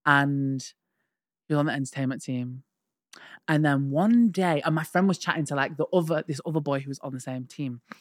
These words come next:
Anyway, one day, um, it was raining. There was, like, a thunderstorm, and he, this, this guy had got my number, and he texted me and he was like, "Meet me down, meet me in this area." And me and my friend both went 'cause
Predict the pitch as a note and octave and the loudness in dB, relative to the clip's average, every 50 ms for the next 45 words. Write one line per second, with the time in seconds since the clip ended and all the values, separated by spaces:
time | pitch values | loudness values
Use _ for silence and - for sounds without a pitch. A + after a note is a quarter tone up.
0 | - - - - - - _ - G3 G3 F3 D3 C#3+ C#3+ D3+ G3 G#3+ G#3+ G3+ F#3 | -20 -20 -20 -20 -20 -18 _ -4 -2 0 0 0 0 0 0 -2 -2 -2 -2 -2
1 | D3 C#3 E3 C#3 D3+ E3+ _ _ _ _ _ _ _ _ _ - D#3+ D#3 D3+ D3 | -4 -4 -4 -6 -8 -10 _ _ _ _ _ _ _ _ _ -6 -4 -2 -2 -2
2 | C#3+ - - E3 E3 D3 C#3 C3+ D3 D3+ D#3 D3+ C#3+ C3 B2+ B2+ C3 B2+ C3+ - | -2 -2 -2 -2 0 0 0 2 2 2 2 2 0 0 -2 -4 -6 -10 -12 -12
3 | - - D3 C#3 C#3+ - - - C#3 - D3 D#3+ - - - - - - D3+ C#3 | -10 -8 -6 -6 -6 -8 -8 -10 -10 -8 -8 -10 -12 -14 -20 -16 -10 -6 -6 -4
4 | D#3 D#3 F#3+ F3 - - - E3+ E3 F#3 - - F#3+ E3+ D#3 C#3+ - - D3 C#3 | -4 -4 -6 -8 -8 -10 -8 -4 -4 -2 0 2 2 2 2 0 -2 -2 -2 -2
5 | C#3 C#3 C3+ C3+ C#3 D3+ - _ _ _ _ _ _ - D#3+ D#3+ E3 - - F3+ | -2 -2 -2 -2 -4 -4 -8 _ _ _ _ _ _ 0 2 2 0 0 -2 -8
6 | - - - E3 D3+ D3 C#3+ C#3+ C3+ C#3 C3+ - - D#3 D3 D3 D3+ - - D#3 | -8 -6 -6 -4 -4 -2 -4 -4 -6 -8 -10 -10 -8 -8 -6 -6 -8 -8 -10 -10
7 | C#3+ C#3 C3+ C3 B2+ C3 C3+ C#3 D#3 - D#3+ D#3 D3+ B2 D#3+ D3 C#3+ C#3 C#3 C#3 | -8 -8 -8 -8 -8 -8 -8 -10 -12 -8 -8 -8 -6 -6 -6 -4 -4 -4 -4 -4
8 | C3+ C3+ C3+ - - - C#3 C3+ C3 C3 C3 C3+ _ _ _ - D#3+ D#3 E3 F3 | -6 -6 -8 -10 -10 -8 -8 -6 -6 -6 -10 -10 _ _ _ -4 0 2 2 2
9 | E3+ D#3 D3+ - E3 D#3 D3+ C#3+ B2+ - D3 C3+ C3 - - - C#3 C3+ | 2 0 0 -2 -2 -2 -2 -2 -2 -2 -4 -6 -6 -8 -10 -12 -12 -12